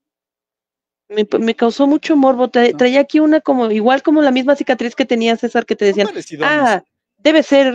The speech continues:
Speaker 1: este, una marca de nacimiento". Se ve diferentón, sí se ve
Speaker 2: Sí,
Speaker 1: diferentón,
Speaker 2: tienes
Speaker 1: no son iguales.
Speaker 2: diferencias. No son iguales, no, no, no.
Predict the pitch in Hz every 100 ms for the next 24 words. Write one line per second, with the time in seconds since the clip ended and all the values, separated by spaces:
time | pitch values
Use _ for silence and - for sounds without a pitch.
0 | 226 196 - - 190 170 165 175 226 220
1 | 220 214 226 185 - 170 180 160 - _
2 | _ - 339 440 523 302 226 226 185 240
3 | 208 _ _ 294 302 339 294 262 233 165
4 | 151 180 214 220 226 262 240 208 180 156
5 | 214 _ _ _ _ _ - 151 196 180
6 | 160 156 127 - 139 127 127 123 120 123
7 | 123